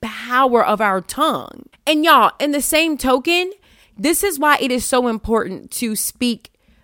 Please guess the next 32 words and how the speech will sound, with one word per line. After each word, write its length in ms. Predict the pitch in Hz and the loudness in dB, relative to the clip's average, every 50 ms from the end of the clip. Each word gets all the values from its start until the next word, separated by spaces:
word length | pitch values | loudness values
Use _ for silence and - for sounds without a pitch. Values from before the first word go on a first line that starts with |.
| _ _ - | _ _ 2
uh, 520 | 226 233 220 214 202 196 185 180 151 127 - - _ _ - | 4 6 6 6 6 6 4 4 2 0 -2 -6 _ _ 4
or 140 | 247 247 | 4 4
not 200 | 269 285 247 214 | 4 4 0 -2
speak, 460 | - - - - - 254 226 190 - - | -4 -8 -8 -6 -4 -4 -4 -6 -6 -8
but 360 | 196 170 226 214 - - - | -4 0 0 0 0 -2 -8
thank 380 | - - - 285 269 269 - 208 | -16 -8 -4 -2 -2 -2 -2 -2
God 300 | 208 220 220 208 - - | 2 2 4 4 2 0
for 100 | 214 208 | -4 -4
things 340 | - 214 196 190 180 - - | -2 -2 -2 -4 -4 -8 -8
before 260 | 208 - 233 220 214 | -6 -2 -2 -2 -2
he 140 | 185 233 240 | -2 -6 -6
even 420 | - 226 214 190 180 170 165 156 | -6 -4 -4 -4 -4 -6 -4 -2
does 260 | 185 190 196 175 - | 0 2 2 0 -2
it. 340 | 143 117 - _ - - - _ _ _ _ _ - - - _ _ - 196 | -4 -8 -8 _ -18 -20 -20 _ _ _ _ _ -20 -20 -20 _ _ -6 0
Because 840 | 185 208 - - - 262 285 311 311 302 269 226 196 180 190 - - - | 0 0 2 0 -2 0 2 2 4 4 4 4 4 2 0 -4 -6 -4
there 260 | 208 190 240 233 208 | 0 2 2 2 2
is 140 | 202 190 - | 0 -4 -6
power 480 | - - 262 262 262 262 247 247 226 - - | -8 -2 2 2 4 4 4 2 0 0 0
of 120 | 226 190 185 | 0 0 -2
life 580 | 208 208 202 220 233 247 311 339 330 - - _ _ - | -4 -4 0 4 6 6 6 6 4 0 -8 _ _ -2
and 480 | 262 302 330 359 381 392 403 392 359 - - _ _ _ _ - | 0 2 2 2 2 0 0 -2 -4 -8 -12 _ _ _ _ 2
death. 400 | 214 294 285 - - - - _ _ _ - - - - | 4 6 6 6 4 -2 -12 _ _ _ -20 -20 -10 -4
Now, 160 | 240 240 196 | -2 0 0
I 60 | 196 | 0
do 200 | 208 180 269 311 | 0 -2 -2 -2
wanna 180 | 311 381 370 359 | 0 0 -2 0
talk 200 | - 359 349 - | 0 0 0 0
about 180 | 269 294 294 - | 0 -2 -2 0
the 80 | 269 | 2
life 340 | 262 262 254 247 254 - - | 4 6 6 6 4 2 0
real 180 | 220 208 196 - | 0 0 0 0
quick. 340 | - - 185 160 - - | 0 0 0 0 0 -2